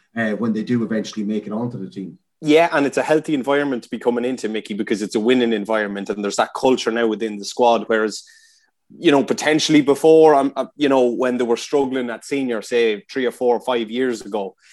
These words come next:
Speaker 2: it was a different story. So these players were coming in and the team was on the decline, and then they kind of,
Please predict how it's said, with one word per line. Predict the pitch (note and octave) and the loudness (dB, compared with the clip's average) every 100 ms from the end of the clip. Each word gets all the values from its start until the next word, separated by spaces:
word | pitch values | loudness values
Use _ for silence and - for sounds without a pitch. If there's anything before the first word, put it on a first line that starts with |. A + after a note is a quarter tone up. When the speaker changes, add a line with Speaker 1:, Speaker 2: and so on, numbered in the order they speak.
| - - | -12 0
Speaker 2:
it | D3+ | 2
was | C#3+ A#2+ | 4 2
a | |
different | A2+ D3+ - A#2+ - | 4 2 2 -4 0
story. | B2+ A2 G#2 G2 | 4 4 2 -2
So | A2+ | -6
these | G2+ C3+ B2+ | -2 -2 0
players | C#3 B2 A2+ | 0 0 0
were | |
coming | G#2+ A#2+ A#2 | -4 -4 -4
in | A#2+ A#2+ A2+ | -4 -4 -6
and | G#2 - _ _ _ _ | -8 -14 _ _ _ _
the | B2 | -6
team | - C#3+ C#3+ | 2 4 6
was | B2+ A2 - - | 4 2 -2 -2
on | C3 B2+ | 0 2
the | A2+ | 0
decline, | A2 - B2 A#2+ A#2 | 0 -2 -2 -2 -4
and | A2+ | -4
then | A#2+ A2+ | -4 -4
they | A2+ G2 _ _ - | -6 -8 _ _ -10
kind | B2 | -6
of, | B2 | -4